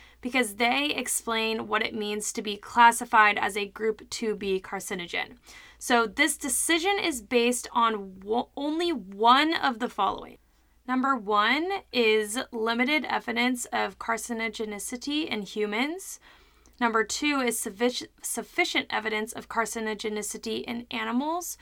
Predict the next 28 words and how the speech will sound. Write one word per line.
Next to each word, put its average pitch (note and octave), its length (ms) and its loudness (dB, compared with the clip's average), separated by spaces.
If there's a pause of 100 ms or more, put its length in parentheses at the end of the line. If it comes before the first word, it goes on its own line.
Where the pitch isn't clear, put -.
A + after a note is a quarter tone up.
(380)
Or A#3+ 120 2
number A3+ 240 0
three B3+ 360 -2
is - 140 -4
strong A#3+ 580 6
mechanistic A3 880 -2
evidence B3 560 -2 (100)
in A3 120 -4
experimental G#3 800 -4
systems. - 840 -10 (920)
One D4+ 340 6
thing E4+ 300 2
to - 160 -4
note A3+ 560 4
about G#3+ 460 4
the B3 80 -2
classification G#3+ 800 -2
system C#4+ 460 0
is B3 160 -4
that A#3 180 0
it B3+ 160 -6
does A#3 380 0
not A3 680 2 (120)
account A#3+ 640 0
for A#3 240 -4
dosages A#3+ 800 -2 (100)
or A#3 200 0 (120)
route A3+ 300 2